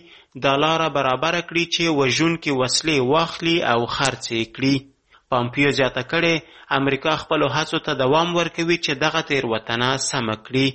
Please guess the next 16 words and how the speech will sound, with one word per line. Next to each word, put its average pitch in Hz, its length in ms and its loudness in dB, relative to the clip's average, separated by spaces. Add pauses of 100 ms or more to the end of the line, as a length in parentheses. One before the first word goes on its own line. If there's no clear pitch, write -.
(420)
پریکړه 131 400 0
لیک 147 220 0
ته 147 100 4
د 135 80 0
ملګرو 131 420 2
ملتونو 139 460 0
د 135 80 0
امنیت 131 460 0
شورا 139 400 2
دو 135 320 2
غړو 139 360 2
مثبته، 156 500 0 (420)
دو 143 320 2
منفي 139 560 2
او 147 180 4
یولس 156 480 2